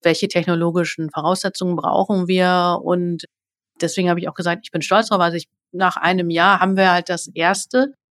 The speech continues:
Erfolgserlebnis jetzt auch mit dieser Salesforce-Implementierung für uns auch umgesetzt, wo wir genau in diesem Setup ja auch unterwegs gewesen sind, ja. Wir haben Business, wir haben I T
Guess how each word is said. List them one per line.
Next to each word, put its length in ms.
Erfolgserlebnis 1040
jetzt 160
auch 120
mit 140
dieser 320
Salesforce-Implementierung 1500
für 220
uns 420
auch 520
umgesetzt, 640
wo 120
wir 300
genau 360
in 100
diesem 300
Setup 400
ja 100
auch 120
unterwegs 520
gewesen 320
sind, 160
ja. 180
Wir 120
haben 400
Business, 300
wir 100
haben 180
I 100
T 440